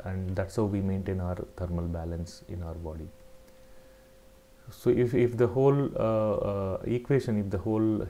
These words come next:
heat loss and heat gain is more than zero, which means you are gaining more heat,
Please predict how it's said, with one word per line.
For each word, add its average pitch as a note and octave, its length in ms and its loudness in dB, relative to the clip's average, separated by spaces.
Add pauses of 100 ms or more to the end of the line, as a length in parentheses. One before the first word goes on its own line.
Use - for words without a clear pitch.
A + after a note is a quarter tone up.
heat A2+ 300 -2
loss G2+ 280 -2
and G2+ 120 -2
heat G2+ 260 0
gain F#2+ 380 0
is G#2 240 -2
more G#2+ 220 0
than G#2+ 260 0
zero, G#2 280 2
which G2 200 -2
means A2 180 2
you A2 100 4
are G#2+ 40 2
gaining A2+ 360 0
more A2 240 2
heat, G2+ 460 -2